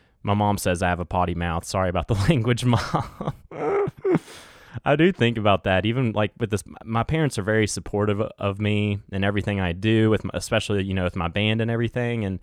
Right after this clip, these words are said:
I'm a little nervous about, you know, them listening to this. I've been thinking about doing stand-up comedy, and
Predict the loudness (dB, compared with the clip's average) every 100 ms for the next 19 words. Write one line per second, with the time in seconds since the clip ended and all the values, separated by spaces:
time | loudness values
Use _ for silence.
0 | -14 -20 _ _ _ _ _ 2 4 6
1 | 4 2 0 2 2 2 -2 0 0 0
2 | -4 _ _ _ _ -4 2 2 2 0
3 | 2 2 4 2 2 4 6 6 2 0
4 | 2 4 4 2 4 2 2 0 0 -2
5 | -2 0 0 0 0 0 -2